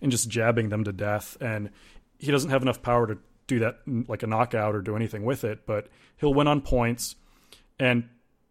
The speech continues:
Pacquiao at his height was tremendous. He would just punch from all angles. He had speed. He was swarming.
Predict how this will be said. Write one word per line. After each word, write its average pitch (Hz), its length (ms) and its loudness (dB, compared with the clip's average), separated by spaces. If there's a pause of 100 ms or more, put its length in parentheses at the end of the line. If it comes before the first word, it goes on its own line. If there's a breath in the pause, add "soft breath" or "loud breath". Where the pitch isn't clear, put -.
(120)
Pacquiao 147 380 6
at 113 60 2
his 107 140 -4
height 208 360 2
was 127 180 0
tremendous. 135 600 0
He 139 60 2
would 120 120 -2
just 117 240 -8
punch 170 240 2
from 151 160 -4
all 120 160 2
angles. 120 440 0
He 120 80 -4
had 104 120 -4
speed. 170 460 -2
He 127 100 -8
was 117 160 -4
swarming. 131 680 0